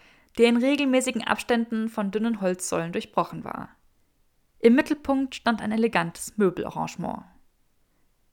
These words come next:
Der Marquis hob die Hand und François, der irgendwo versteckt herumgelungert hatte, kam mit den Getränken näher. „Möchte Dreck ein Leckerchen?“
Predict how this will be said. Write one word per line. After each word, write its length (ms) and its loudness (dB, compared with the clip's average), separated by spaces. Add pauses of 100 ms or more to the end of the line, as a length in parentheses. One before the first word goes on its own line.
(360)
Der 100 8
Marquis 400 4
hob 180 2
die 120 0
Hand 340 -2 (400)
und 220 0
François, 580 0 (140)
der 220 2
irgendwo 280 8
versteckt 380 -4
herumgelungert 560 0
hatte, 340 -2 (400)
kam 280 0
mit 140 -4
den 160 -8
Getränken 520 -6
näher. 320 -10 (1300)
„Möchte 360 -2
Dreck 320 -4
ein 100 -8
Leckerchen?“ 640 -8